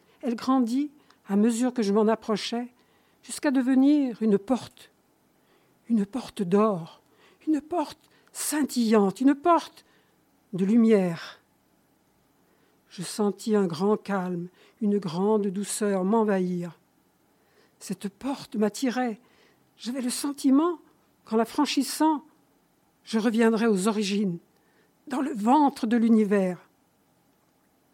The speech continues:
C'était une pensée bizarre, troublante. Une sensation de bien-être intense m'inonda.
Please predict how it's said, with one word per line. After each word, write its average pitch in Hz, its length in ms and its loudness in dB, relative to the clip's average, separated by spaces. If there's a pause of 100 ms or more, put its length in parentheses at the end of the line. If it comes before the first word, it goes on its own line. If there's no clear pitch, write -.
C'était - 340 -8
une 175 80 -2
pensée 196 360 -4
bizarre, 175 640 -8 (480)
troublante. 190 680 -6 (1200)
Une 190 80 0
sensation 247 920 -2 (420)
de 240 60 -2
bien-être 247 580 0
intense 214 720 0
m'inonda. 190 540 0